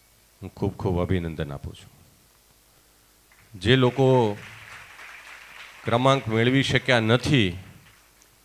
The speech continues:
એમને હું આગામી દિવસોમાં એ પોતાનો સુધાર કરીને, પોતાની ભૂલો સુધારીને કેવી રીતે પરફોર્મન્સ વધારી શકાય, એના માટેના પ્રયાસો હાથ ધરે, એ માટે હું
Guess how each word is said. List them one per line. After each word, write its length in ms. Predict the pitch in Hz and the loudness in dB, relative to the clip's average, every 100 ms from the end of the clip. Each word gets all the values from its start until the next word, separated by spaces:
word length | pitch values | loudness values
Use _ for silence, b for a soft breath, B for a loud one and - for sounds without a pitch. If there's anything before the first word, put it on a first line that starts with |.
| _ _ _ _ _ _ _ 104 | _ _ _ _ _ _ _ -2
એમને 260 | 113 127 | 2 4
હું 200 | 127 127 123 | 6 6 4
આગામી 420 | 113 123 127 127 | 2 2 2 2
દિવસોમાં 640 | 113 113 - 120 117 110 | 0 0 2 2 4 0
એ 160 | 107 110 107 110 _ _ _ _ - | 2 0 0 -6 _ _ _ _ -8
પોતાનો 440 | 101 107 107 107 | -4 -2 0 0
સુધાર 400 | 101 104 113 110 104 | -2 0 2 2 2
કરીને, 420 | 104 107 98 95 | 0 0 -2 -4
પોતાની 480 | 95 90 95 95 85 | -6 -8 -6 -6 -2
ભૂલો 280 | 104 104 85 80 _ _ _ _ _ _ _ | 0 2 -2 -6 _ _ _ _ _ _ _
સુધારીને 560 | - 98 104 101 98 92 | -10 -4 -2 0 -2 -4
કેવી 320 | - 117 123 | -4 -2 -2
રીતે 180 | 120 117 | -2 -4
પરફોર્મન્સ 600 | 104 104 - 113 113 107 92 | -4 -4 -2 -2 -2 -4 -4
વધારી 440 | 92 95 101 101 | -2 0 0 -2
શકાય, 440 | - 95 98 85 78 _ _ _ _ _ _ _ _ _ - | -4 -6 -6 -8 -12 _ _ _ _ _ _ _ _ _ -8
એના 260 | 107 104 | -4 -2
માટેના 480 | 101 98 107 101 101 95 - _ _ _ _ _ _ _ - | -4 -4 -4 -2 -4 -8 -14 _ _ _ _ _ _ _ -10
પ્રયાસો 520 | - 117 131 131 135 104 | -2 2 2 2 -2 -2
હાથ 220 | 110 104 | -2 -4
ધરે, 200 | 110 104 | -4 -2
એ 100 | 101 | -2
માટે 260 | 92 95 98 | -4 -8 -6
હું 200 | 92 | -8